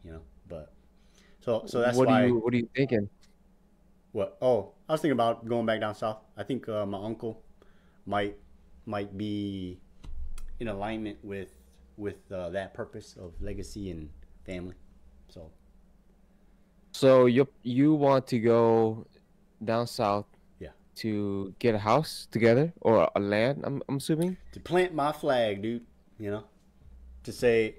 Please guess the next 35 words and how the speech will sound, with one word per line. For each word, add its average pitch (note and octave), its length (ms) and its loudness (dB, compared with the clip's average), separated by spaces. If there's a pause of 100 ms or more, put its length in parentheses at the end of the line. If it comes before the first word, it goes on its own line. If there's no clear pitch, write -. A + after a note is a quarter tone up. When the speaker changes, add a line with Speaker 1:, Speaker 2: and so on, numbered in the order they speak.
(120)
Speaker 1:
like, G#2 360 -6
'cause, B2+ 220 -2
'cause A2+ 160 -4
honestly, B2 380 0
Speaker 2:
Okay. C3+ 180 -2 (760)
Speaker 1:
like, G#2+ 260 -4
uh, A2 220 0
it C3+ 80 -4
didn't C3 140 0
have C3+ 160 -2
to D#3 60 -8
be C#3 120 2
a B2+ 40 4
house. C3+ 440 -2
It G2+ 100 -14
could A#2 100 -12
be G#2 100 -8
a - 20 -8
duplex, A#2+ 640 -4
or G#2 100 -2
it G#2 60 -2
can G#2 160 -6
be, G#2 320 -4
I F#2+ 80 -6
can G2+ 160 -10
go G2+ 220 -4
into G2 280 -8
another G2+ 240 -6
apartment G2 640 -6
or, E2 400 -12 (100)
or D#2+ 160 -14
whatever, F2+ 640 -6
you F2 140 -10
know? F2+ 160 -12 (220)
But, F2 320 -10